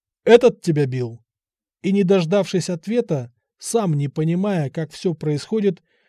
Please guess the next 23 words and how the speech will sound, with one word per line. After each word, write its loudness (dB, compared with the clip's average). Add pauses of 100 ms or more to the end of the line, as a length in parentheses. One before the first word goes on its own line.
(160)
выкинул 0
вперед 0 (100)
правую, 0
сжатую -4
в -14
кулак -2
руку. -8 (640)
Удар 6
пришелся -2
прямо 0
в -14
подбородок, 0 (300)
клацнули 2
зубы, -2 (300)
однако 0
от -4
сильного, -2
неожиданного 0
тычка -6 (220)
странный 0
чечен -4
не -2
упал. -4